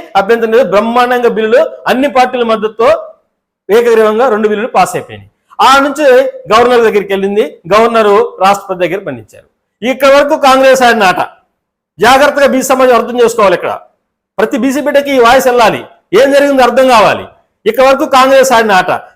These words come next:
సరే ఆట తప్పు ఆడారో, తెలియక ఆడారో, చిచ్చుద్ది ఉండి ఆడారో, లేక ఆడారో, మొత్తానికి అయితే ఒక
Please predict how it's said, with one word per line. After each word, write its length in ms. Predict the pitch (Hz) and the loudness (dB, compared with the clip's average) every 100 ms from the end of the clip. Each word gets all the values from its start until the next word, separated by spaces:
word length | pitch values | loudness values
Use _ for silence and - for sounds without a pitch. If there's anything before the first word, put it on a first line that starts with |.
| - | -2
సరే 120 | 247 | 2
ఆట 240 | 202 - | 2 2
తప్పు 460 | 294 294 240 214 269 | 0 -2 -2 -2 2
ఆడారో, 720 | 262 254 247 247 269 262 - 208 | 2 4 2 4 2 -2 -8 -2
తెలియక 340 | 220 262 254 | 2 4 4
ఆడారో, 340 | 240 240 233 | 2 2 2
చిచ్చుద్ది 500 | 247 254 226 254 214 | 0 -2 -8 -10 -8
ఉండి 220 | 226 233 247 | -6 0 0
ఆడారో, 380 | 240 240 240 | 2 2 0
లేక 360 | 233 202 226 226 | 0 0 0 0
ఆడారో, 540 | 226 220 220 294 - 180 | 0 2 0 0 -2 -6
మొత్తానికి 360 | 208 240 226 | -4 -2 0
అయితే 160 | 220 262 | 0 0
ఒక 400 | 247 202 190 196 | -2 2 2 0